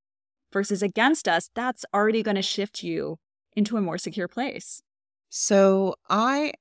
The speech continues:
Speaker 2: I know that we talked about the love languages that we like to receive. I'm curious, what are your love languages that you like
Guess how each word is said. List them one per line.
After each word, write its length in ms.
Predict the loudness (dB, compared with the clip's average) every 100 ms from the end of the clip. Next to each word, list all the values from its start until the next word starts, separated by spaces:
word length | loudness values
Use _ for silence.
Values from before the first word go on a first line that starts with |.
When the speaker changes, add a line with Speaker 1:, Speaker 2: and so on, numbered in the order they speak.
| _
Speaker 2:
I 120 | 4
know 180 | 6 6
that 160 | 6 4
we 100 | 0
talked 320 | 2 0 2
about 340 | 2 2 2
the 100 | -2
love 240 | 0 0 -2
languages 680 | -4 -2 -4 0 -2 -2 0
that 180 | 0 2
we 140 | 0
like 180 | 0 -2
to 140 | -2 -4
receive. 680 | -4 -6 -2 0 0 0 -4
I'm 220 | -4 -4
curious, 640 | -4 0 2 4 2 0 -4
what 380 | 0 2 2 -2
are 220 | 0 2
your 220 | 2 0
love 280 | 0 -2 -2
languages 680 | -6 -6 -6 -4 -4 -4 -4
that 180 | -4
you 120 | -4 -4
like 220 | -4